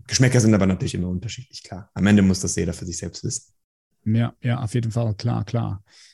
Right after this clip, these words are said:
Speaker 2: Ähm, wie, wie seid ihr da vorgegangen? Ich meine, du hast sonst ja schon richtig ein gutes Arbeitspensum. Ja, ich weiß ja, was du alleine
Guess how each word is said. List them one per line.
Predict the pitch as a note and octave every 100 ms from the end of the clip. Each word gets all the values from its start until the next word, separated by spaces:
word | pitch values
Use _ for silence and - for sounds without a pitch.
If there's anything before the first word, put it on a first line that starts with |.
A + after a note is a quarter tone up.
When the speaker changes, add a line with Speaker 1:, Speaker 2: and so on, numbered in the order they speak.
| _
Speaker 2:
Ähm, | A#2 A2
wie, | C3+ D3+
wie | E3
seid | - C#3+
ihr | B2+
da | G#2
vorgegangen? | C3+ C#3 A2+ F#2+ F#2 G2
Ich | G2
meine, | A2 A2 A2+ A2+ - _ _ _ -
du | A#2 A#2 A#2 A2+ A2+ G#2+ - - _ _
hast | - A2 - - - - _
sonst | - - A#2+ C#3 -
ja | B2+
schon | A2+ A#2+ A#2 A2 G2+
richtig | F#2+ A2+ B2 - B2+ A2 -
ein | G#2+
gutes | A#2 A2+ A2 -
Arbeitspensum. | A2 G#2+ G#2 - G2+ G2 G#2+ A2 A2+
Ja, | G#2+
ich | G#2+
weiß | A2 A2 G#2+
ja, | A2
was | G#2 -
du | A2+ G#2
alleine | G#2 G#2 G#2+ B2 A#2 A2